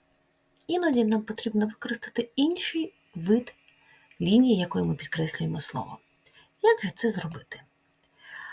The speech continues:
Натискаємо стрілочку поруч з кнопкою підкреслення і обираємо.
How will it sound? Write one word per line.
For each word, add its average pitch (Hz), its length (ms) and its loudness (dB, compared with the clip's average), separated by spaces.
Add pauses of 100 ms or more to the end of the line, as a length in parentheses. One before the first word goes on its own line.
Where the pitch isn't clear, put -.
(560)
Натискаємо 185 600 -2
стрілочку 185 720 -4
поруч 180 440 -8 (140)
з 175 100 -8
кнопкою 196 720 -2
підкреслення 247 760 -6 (440)
і 427 80 4
обираємо. 151 600 -2